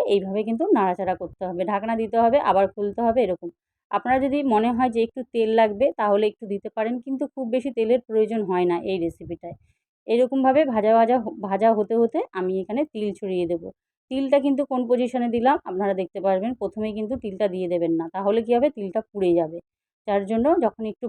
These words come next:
ভাজা হয়ে আসবে, নরম হয়ে আসবে তুলো, মানে এটা, তখন কিন্তু দিয়ে দেবেন। এটা কিন্তু ভাজতে ভাজতে একটু কিপ-, মানে ক্রিস্পি একটা এসে যাবে, একদম মচমচে টাইপের উচ্ছেটা হয়ে যাবে,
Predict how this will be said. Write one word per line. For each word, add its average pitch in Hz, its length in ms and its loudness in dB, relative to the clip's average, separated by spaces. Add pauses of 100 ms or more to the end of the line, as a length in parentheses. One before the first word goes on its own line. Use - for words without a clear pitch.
ভাজা 185 320 0
হয়ে 233 200 6
আসবে, 214 360 4
নরম 214 380 2
হয়ে 226 180 0
আসবে 208 340 -4
তুলো, 190 280 -6 (160)
মানে 190 220 -2
এটা, 226 180 -4 (480)
তখন 202 280 -4
কিন্তু 214 260 -6
দিয়ে 190 180 -2
দেবেন। 170 320 0
এটা 226 200 -2
কিন্তু 277 220 0
ভাজতে 226 360 2
ভাজতে 277 260 2
একটু 262 160 -4
কিপ-, 233 300 -10 (220)
মানে 220 320 -2
ক্রিস্পি 247 440 -8 (100)
একটা 214 280 -6
এসে 196 280 -4
যাবে, 226 280 2
একদম 208 300 -2 (400)
মচমচে 208 500 0
টাইপের 175 400 -2 (400)
উচ্ছেটা 214 520 -2
হয়ে 185 240 2
যাবে, 175 200 -2